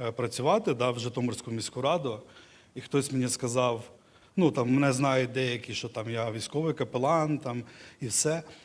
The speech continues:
А, а мене запитують, яка церква? Я говорю, "Церква Перемога". Вони так раз, говорять, "Ми знаємо", говорить, "пастир Осипчук". Я говорю, "Да". І мені дуже приємно, коли, знаєте, я чую, що нашу церкву, мою церкву,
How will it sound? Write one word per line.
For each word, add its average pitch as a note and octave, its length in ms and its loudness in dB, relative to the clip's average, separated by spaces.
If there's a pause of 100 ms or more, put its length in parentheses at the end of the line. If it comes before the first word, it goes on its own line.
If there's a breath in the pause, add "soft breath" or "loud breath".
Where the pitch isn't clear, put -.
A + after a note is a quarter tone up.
(300 loud breath)
А, B2+ 480 -2
а C3+ 100 -6
мене D3+ 220 4
запитують, C#3 500 2
яка D3+ 220 2
церква? A2+ 440 0
Я G#2+ 60 -2
говорю, A2+ 180 -2
"Церква C3 360 0
Перемога". C3+ 600 2 (520)
Вони C3 180 -2
так C3 160 -2 (240)
раз, D#3 440 2 (560)
говорять, B2+ 380 -2
"Ми C3+ 180 2
знаємо", C#3 500 4 (180)
говорить, B2 280 0
"пастир C#3 360 4
Осипчук". B2 520 -2 (200)
Я A2+ 60 -10
говорю, B2+ 260 0
"Да". A2+ 280 0 (580 loud breath)
І B2+ 80 -6
мені D3 220 4
дуже D#3+ 260 4
приємно, D3+ 580 4
коли, A#2+ 260 -2
знаєте, C3 380 0
я B2 200 2
чую, G3 480 0
що C3 640 0
нашу C3+ 420 0
церкву, D3 600 -2
мою B2+ 280 2
церкву, C#3 600 -4